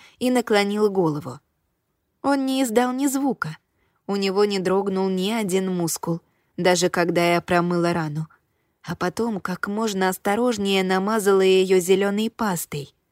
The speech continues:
Мышцы у него были твердые, как сталь. Казалось, он ждет, что я вот-вот всажу в рану нож.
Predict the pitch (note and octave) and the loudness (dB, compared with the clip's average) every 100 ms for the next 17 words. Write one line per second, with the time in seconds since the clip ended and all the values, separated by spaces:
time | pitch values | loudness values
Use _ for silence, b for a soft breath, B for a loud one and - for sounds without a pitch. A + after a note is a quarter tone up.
0 | _ _ _ _ _ - B3+ C#4 - - | _ _ _ _ _ -6 -2 -2 -2 0
1 | G3+ F#3+ F#3+ F#3+ G3 G#3 G3+ G3+ A3 B3+ | 0 2 0 2 2 2 0 0 -2 -2
2 | F#3+ F#3+ F#3+ F#3+ A3 - - - A3 D3 | 2 4 4 2 -4 -6 -4 -2 -2 -4
3 | _ _ _ _ _ _ G#3 F#3 G3 G3 | _ _ _ _ _ _ 0 2 2 2
4 | F#3 - F#3+ F#3 F3 F3+ A3+ - b b | 0 -2 -2 -2 -2 0 -2 -4 b b
5 | - - G#3 G#3 G3 G3 G3+ G3+ G3 - | -10 -4 0 0 0 -2 0 -2 0 -2
6 | G3 F3+ G3 F#3 F#3+ F#3 G3+ G#3 D3 - | 0 2 0 2 0 0 -2 -4 -4 -4